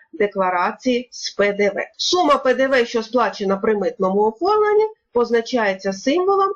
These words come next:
нуль двадцять вісім. Як бачите, тут у нас є сума п'ятнадцять тисяч вісімсот шістдесят одна гривня п'ятдесят чотири копійки. Поряд з нею стоїть код Є Д Р П нашого підприємства і сума мита.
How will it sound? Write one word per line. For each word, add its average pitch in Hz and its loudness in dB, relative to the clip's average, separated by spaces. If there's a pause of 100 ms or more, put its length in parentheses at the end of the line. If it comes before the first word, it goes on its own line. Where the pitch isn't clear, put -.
нуль 208 2
двадцять 220 -4
вісім. - -6 (260)
Як 196 -2
бачите, 359 -2
тут 254 -2
у - 0
нас 202 -2
є 190 0
сума 370 -2
п'ятнадцять 196 -4
тисяч 330 -4
вісімсот 214 -2
шістдесят 190 -4
одна 175 -2
гривня 269 0
п'ятдесят 185 -4 (320)
чотири 190 -2 (260)
копійки. - -4 (300)
Поряд 359 0
з 381 -2
нею 403 2 (140)
стоїть 196 -6
код 269 2
Є 202 -2
Д 196 -4
Р 185 -4
П 190 -2 (320)
нашого 208 -2
підприємства 190 -2 (200)
і 370 -2
сума 311 -2
мита. 175 -4